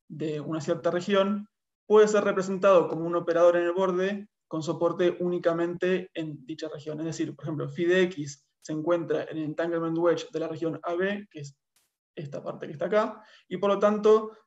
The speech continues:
puede ser representado como un operador en el borde con soporte únicamente en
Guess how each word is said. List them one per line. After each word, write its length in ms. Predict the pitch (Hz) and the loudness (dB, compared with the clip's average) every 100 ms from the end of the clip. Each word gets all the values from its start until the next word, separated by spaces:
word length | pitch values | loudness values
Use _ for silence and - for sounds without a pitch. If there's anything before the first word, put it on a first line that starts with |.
| _ _ _ _ | _ _ _ _
puede 160 | 190 190 | 2 2
ser 180 | 190 190 | 4 2
representado 580 | 185 180 180 185 170 156 | 2 0 2 4 4 4
como 140 | 160 | 0
un 80 | 165 | 0
operador 640 | 165 175 170 175 160 - | 0 4 8 8 6 0
en 120 | 165 170 | -6 -2
el 80 | |
borde 260 | 175 185 190 | 0 0 0
con 120 | 165 | -2
soporte 360 | 151 147 156 160 | -4 -4 -4 -2
únicamente 840 | 160 160 156 151 156 160 156 | -4 -6 -6 -6 -8 -10 -10
en 80 | - | -12